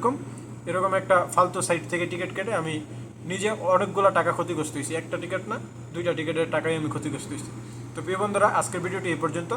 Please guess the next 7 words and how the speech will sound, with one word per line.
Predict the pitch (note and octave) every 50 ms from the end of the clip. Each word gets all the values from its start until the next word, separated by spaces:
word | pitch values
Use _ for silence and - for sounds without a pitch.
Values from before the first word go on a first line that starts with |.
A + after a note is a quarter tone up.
| C4+ - - - - - -
পরবর্তী | E3+ E3+ F3 F3+ F#3 - G#3+ G#3 F3 F#3+
ভিডিওতে | F#3+ G3 G3+ G3+ A#3 B3+ G#3+ - D#3+
আমি | E3 E3+ F3 E3+
এটির | D#3+ G3 G#3 A#3 - - - - - - - - - -
কেন | F3+ F#3+ G3+ A3 G#3+ G3
আমার | F#3+ G3 G3+ F3 -
টিকিটটি | G3+ G3 G3 G3 G#3